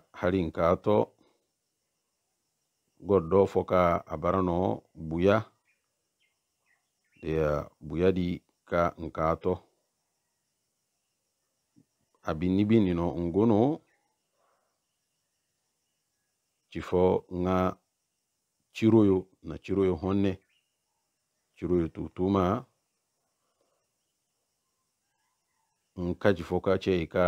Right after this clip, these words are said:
ngoku gun kosu. Ngoku gun kosu na tonni yo ka bara tonni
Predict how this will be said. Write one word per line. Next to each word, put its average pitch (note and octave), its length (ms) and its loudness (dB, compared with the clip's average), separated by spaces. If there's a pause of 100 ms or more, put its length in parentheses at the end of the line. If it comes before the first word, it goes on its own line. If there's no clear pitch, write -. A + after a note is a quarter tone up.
(580)
ngoku F2+ 440 -4
gun E2+ 200 -4 (180)
kosu. A#2+ 480 4 (880)
Ngoku F2+ 320 -6
gun F2+ 180 -2
kosu F#2 340 -2
na E2 200 -2
tonni G2 420 -2
yo F2 120 0
ka F2 160 0 (120)
bara E2+ 460 0 (640)
tonni G2 240 -2